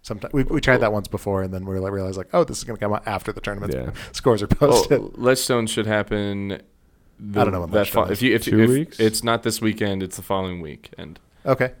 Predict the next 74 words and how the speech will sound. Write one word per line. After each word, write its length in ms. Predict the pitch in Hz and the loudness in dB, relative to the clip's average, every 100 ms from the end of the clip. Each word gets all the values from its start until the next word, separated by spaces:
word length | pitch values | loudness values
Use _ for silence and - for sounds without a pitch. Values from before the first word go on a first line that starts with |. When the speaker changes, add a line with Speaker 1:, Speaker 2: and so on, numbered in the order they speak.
| - | -12
Speaker 3:
You 120 | - 98 | -4 -2
guys 100 | 92 | 0
gonna 100 | 95 | 4
Speaker 1:
So 100 | 143 | 6
Speaker 3:
put 60 | |
Speaker 1:
let's 140 | 151 165 | 6 4
Speaker 3:
this 60 | 156 | 2
up? 20 | |
Speaker 1:
do, 220 | 156 151 | 4 4
how 180 | 120 131 | 4 2
many 160 | 139 120 | 2 2
rounds 260 | 123 131 | 2 2
is 80 | 123 | 2
Ledgestone? 380 | 131 135 165 175 - - - - | 0 0 -6 -8 -10 -16 -18 -14
Speaker 3:
Three. 320 | - 85 - - _ _ | -8 -8 -8 -18 _ _
Speaker 1:
Three 200 | - 123 | 0 2
rounds. 320 | 117 87 107 113 | 2 -2 -2 4
Speaker 3:
How 140 | 107 | 4
many 180 | 113 113 | 4 0
times 460 | 113 104 101 98 | 0 0 0 -2
am 120 | 101 98 | -4 -2
I 180 | 95 | -2
throwing? 600 | 95 - 101 95 92 87 - - | -4 -2 -2 0 -2 -6 -12 -4
How 160 | 110 | 0
many 180 | 123 131 | 2 0
times 320 | 120 117 104 | 0 0 2
I 100 | 104 | 0
throw 240 | 98 104 101 | 0 0 0
a 60 | |
felon 340 | 95 101 95 90 | 0 -4 -4 -6
on 100 | 85 | -8
the 80 | 85 | -10
weekend? 440 | 82 - - - | -10 -12 -14 -6
Speaker 1:
Is 120 | 120 101 | -4 2
that 180 | 110 110 | 4 4
a 40 | |
number 300 | 104 104 104 | 0 -2 0
that 100 | 104 | -2
you're 120 | 110 98 | -2 -4
gonna 220 | 101 92 _ _ - | -4 -8 _ _ -6
be 80 | 104 | -4
able 120 | 101 | -2
to 60 | 98 | -4
have? 280 | 98 123 - 104 | -6 -8 -10 -8
Speaker 3:
If 120 | 98 | -6
he 80 | 117 | -2
texts 280 | 120 117 104 | -2 -2 -4
me, 100 | 95 | -4
I 60 | |
can 160 | 92 92 | -4 -6
remember. 380 | 90 90 110 123 | -6 -6 -6 2
I 100 | 113 | 2
Speaker 1:
Okay. 60 | 113 | 4
Speaker 3:
go 60 | 113 | 4
th-, 120 | - | 4
I 100 | 117 | 4
go 160 | 123 117 | 6 4
through 180 | 120 | 4
my 120 | 110 101 | 0 2
rounds 600 | 101 104 98 - - - - | 2 0 -2 -6 -12 -14 -6
after 260 | 101 - 98 | -6 0 0
every 180 | 98 | 2
round 240 | 98 98 95 | 2 0 -2
anyways. 440 | 98 90 69 71 | -4 -4 -6 2
Speaker 1:
Oh, 140 | 104 135 | 6 6
okay, 160 | 117 104 | 4 -2
good. 180 | 101 - | -4 -4
Speaker 2:
Yeah. 180 | 98 98 | -6 -6
Speaker 3:
So. 160 | - 90 | -6 0
Speaker 2:
So 120 | 110 | 2
I'll 60 | 104 | 2
just 140 | 95 | 0
text 200 | 87 - | -4 -4
him. 100 | 92 | -8